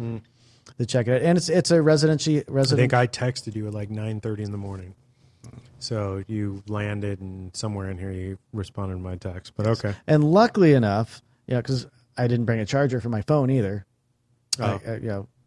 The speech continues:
Speaker 2: uh, you know, I grabbed my phone, and luckily the bed next to us, the guy just happened to had his phone plugged in. I'm like, "Uh, can I borrow that charger? 'Cause I have a feeling we'll be making some phone calls a little bit later." So I was
Speaker 1: Right.
Speaker 2: able to get some juice back in, 'cause otherwise I would have been screwed, 'cause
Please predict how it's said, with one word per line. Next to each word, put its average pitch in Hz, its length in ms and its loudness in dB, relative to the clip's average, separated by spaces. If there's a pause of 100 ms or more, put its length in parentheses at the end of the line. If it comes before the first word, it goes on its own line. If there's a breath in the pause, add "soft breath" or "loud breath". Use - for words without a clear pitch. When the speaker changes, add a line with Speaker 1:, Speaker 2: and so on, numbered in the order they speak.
(440)
Speaker 2:
uh, 107 260 -6
you 117 140 -8
know, 101 60 -2
I - 20 -2
grabbed 117 260 0
my 110 100 -2
phone, 101 380 -4 (400)
and 98 260 -8 (360)
luckily 127 560 0
the 117 140 0
bed 143 340 4
next 139 340 2
to 113 100 0
us, 104 160 -2
the 123 80 -2
guy 117 280 2
just 113 180 -4
happened 123 300 2
to 107 60 0
had 113 140 0
his 117 240 0
phone 110 400 -2 (100)
plugged 110 300 0
in. 117 240 2
I'm 101 60 -6
like, 101 160 -6 (120)
"Uh, 107 220 -4
can 139 120 -8
I 170 40 -4
borrow 190 260 -2
that 98 120 -2
charger? 110 320 -2
'Cause - 100 -6
I 135 40 0
have 139 100 0
a 127 60 -2
feeling 127 240 0
we'll 120 80 2
be 113 40 -2
making 113 220 -2
some 107 140 -4
phone 123 200 -2
calls 127 200 0
a 135 40 2
little 127 140 2
bit 127 60 -4
later." 131 200 2
So 120 120 -6
I 113 40 0
was 107 80 2
Speaker 1:
Right. 107 100 2
Speaker 2:
able 143 160 4
to 135 60 2
get 120 120 -2
some 135 300 0
juice 131 280 0
back 123 300 -2
in, 120 240 -2 (400 soft breath)
'cause 135 100 0
otherwise 127 360 4
I 110 40 0
would 107 80 2
have 104 80 0
been 107 120 -2
screwed, 110 340 -2
'cause 110 120 -4